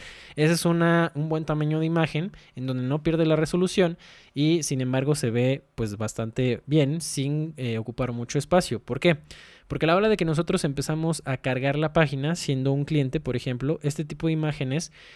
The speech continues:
como están muy pesadas, obviamente tarda más en cargarlas. Lo que hace eso justamente es que se tarde más y la experiencia del usuario sea, pues, peor.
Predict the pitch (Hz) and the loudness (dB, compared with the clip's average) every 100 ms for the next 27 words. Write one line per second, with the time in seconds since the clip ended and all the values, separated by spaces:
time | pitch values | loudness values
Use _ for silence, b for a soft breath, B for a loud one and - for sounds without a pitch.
0 | B 131 127 120 151 147 151 190 214 - | B -6 -4 -2 0 2 4 4 2 4
1 | 160 160 - 147 139 139 131 139 131 123 | 6 4 4 2 2 -2 -2 -2 0 0
2 | 123 113 110 123 117 131 131 185 156 117 | -2 -4 -6 -8 -4 -2 4 4 4 0
3 | - B B B B - 135 - 175 175 | -6 B B B B -2 -2 2 0 4
4 | 196 180 - 185 180 170 175 156 143 147 | 4 4 2 2 2 0 0 0 2 4
5 | 139 - 151 143 123 127 131 156 170 160 | 4 0 -4 -4 -4 -2 0 2 2 2
6 | 156 - 127 123 123 120 120 120 - 131 | 0 -4 -4 -2 -2 -2 -4 -6 -4 -2
7 | 139 139 151 147 151 - 156 135 156 - | -2 0 2 2 0 2 2 4 0 0
8 | 135 123 131 - 107 107 - 113 131 - | -2 0 -2 -4 -8 -8 -6 0 2 0